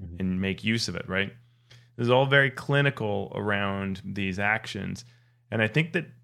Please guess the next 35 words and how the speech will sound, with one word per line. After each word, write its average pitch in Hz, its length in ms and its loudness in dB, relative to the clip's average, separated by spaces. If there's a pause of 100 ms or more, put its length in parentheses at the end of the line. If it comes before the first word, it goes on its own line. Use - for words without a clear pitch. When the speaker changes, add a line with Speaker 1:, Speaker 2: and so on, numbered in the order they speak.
(200)
Speaker 2:
D 143 120 2
and 135 80 2
D 131 120 2
would 117 160 0
be 113 100 2
better 107 380 0
off 104 160 0
if 98 100 -6
we 98 100 -4
had 95 200 0
a 98 40 -2
little 104 220 -2
bit 101 160 -2
of 95 80 -4
that 90 220 -4
in 98 180 -2
there, 92 160 -4
a 95 80 -6
little 104 200 -2
bit 107 120 0
of 107 80 0
this 101 180 -4
back 107 360 0
and 123 120 -2
forth 101 460 -4
of 92 380 -2
Speaker 1:
Mm-hmm. 82 160 -14 (1600)
Speaker 2:
combat 120 420 2
should 104 200 -2
have 101 320 0
interesting 104 540 -4
things. 101 640 -2
Look 104 360 -4
for 110 200 -4
them, 95 320 -4